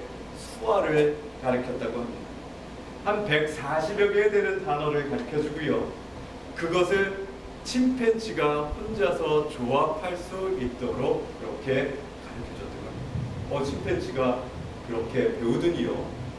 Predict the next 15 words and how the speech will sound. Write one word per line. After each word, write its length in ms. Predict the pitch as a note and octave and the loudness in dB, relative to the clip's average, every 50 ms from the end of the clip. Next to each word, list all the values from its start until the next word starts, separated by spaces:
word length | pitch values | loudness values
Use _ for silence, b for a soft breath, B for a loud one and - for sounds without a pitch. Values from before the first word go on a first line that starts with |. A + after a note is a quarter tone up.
| - - - - - - - | -12 -12 -12 -12 -12 -12 -12
처음 420 | - - - - - D3+ D3+ D3+ C#3+ C#3+ - - - - - - | -12 -10 -10 -8 -6 -4 -4 -4 -4 -6 -8 -10 -10 -10 -10 -10
첫 220 | - - B2+ - - - - - | -8 -4 -4 -4 -4 -4 -6 -6
마디를, 580 | F#2 - - - - - B2 C#3+ D3+ D3+ D3+ - - - - - - - - - - - | -4 -4 -4 -4 -2 0 2 4 4 4 2 0 -4 -4 -6 -8 -8 -10 -10 -12 -10 -6
대화를 480 | A2 A2+ B2+ C3 C3+ C3 - - - - - - - - - | -2 2 4 4 4 4 2 0 -2 -2 -4 -6 -8 -6 -4
손동작으로 960 | G3+ G#3 G#3 G#3 G3+ F#3 F3 - E3+ - - - - - - - - - - - - - - - - - | -4 -4 -2 -2 -2 -2 0 0 0 0 0 0 2 4 4 4 4 2 -2 -6 -8 -8 -10 -10 -8 -8
인간에게 420 | - - - - - - - - A2+ | -8 -6 -6 -6 -6 -6 -6 -6 -6
했다고 220 | A2+ - - - | -6 -4 -6 -6
합니다. 220 | - - - - - - - - - - - - - - - - - - | -6 -8 -8 -10 -12 -12 -12 -12 -12 -12 -10 -8 -6 -6 -6 -8 -6 -6
그 60 | A#2+ | -4
말이 380 | A#2 A#2 A#2 A#2 A#2+ A#2 A#2 - - - - - - | -2 0 2 2 2 2 0 -4 -8 -10 -12 -10 -8
뭔지 220 | G2+ G2 - - - | -8 -8 -6 -6 -6
아십니까? 360 | - G2+ A#2+ B2 - - - - - - - - - - - - - - - - - - - - - - - - - - - - A#2+ | -6 -6 -6 -8 -8 -8 -10 -10 -10 -10 -10 -10 -10 -8 -8 -8 -10 -10 -10 -10 -10 -10 -10 -10 -10 -10 -10 -8 -8 -8 -8 -4 -4
"Let 160 | B2+ C3+ - - | -2 -2 0 0
me 140 | E3+ E3+ E3+ | 2 4 4
out." 380 | D#3+ E3 E3+ E3 D3 - - | 4 4 2 0 -2 -4 -6